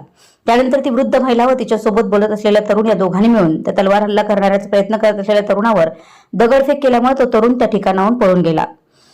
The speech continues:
या हल्ल्यात सुनील रामाप्पा लमाणी, वय अठ्ठावीस, राहणार नांदणी नाका, लमान वसाहत, धरणगुत्ती, तालुका शिरोळ, हा जखमी झाला. या प्रकरणी विनोद कासू पवार, अरविंद कासू पवार, दोघेही राहणार कालीबाग तांडा, एलटी विजय-, विजयपूर,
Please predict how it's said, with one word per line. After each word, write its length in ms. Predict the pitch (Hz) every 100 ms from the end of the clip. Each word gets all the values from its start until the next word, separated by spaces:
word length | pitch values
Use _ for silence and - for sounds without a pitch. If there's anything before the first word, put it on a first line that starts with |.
| _ -
या 100 | 233
हल्ल्यात 240 | 247 269
सुनील 400 | 277 254 220 277
रामाप्पा 580 | 302 226 220 214 208 220
लमाणी, 340 | 202 202 214
वय 120 | 240 208
अठ्ठावीस, 540 | 190 185 196 226 -
राहणार 400 | 190 185 190 -
नांदणी 400 | 202 185 190 220
नाका, 360 | 262 247 247 269
लमान 300 | 196 185 190
वसाहत, 440 | 180 185 175 247 247
धरणगुत्ती, 500 | 180 175 196 196 165
तालुका 260 | 170 170 180
शिरोळ, 240 | 180 196 247 - - - -
हा 60 | 185
जखमी 300 | 196 226 240
झाला. 200 | 233 277 - _ _ _ -
या 120 | 247
प्रकरणी 400 | 285 285 277 294 320 202
विनोद 320 | 226 233 302
कासू 320 | 302 240 247
पवार, 320 | 240 220 233
अरविंद 420 | 277 214 208 220 247
कासू 260 | 214 208
पवार, 320 | - 202 180
दोघेही 380 | 175 185 180 214
राहणार 300 | 208 185 202
कालीबाग 480 | 202 185 180 190 196
तांडा, 420 | 190 190 190 220 -
एलटी 280 | 180 180 202
विजय-, 300 | 190 165 196 196
विजयपूर, 520 | 196 185 208 208 277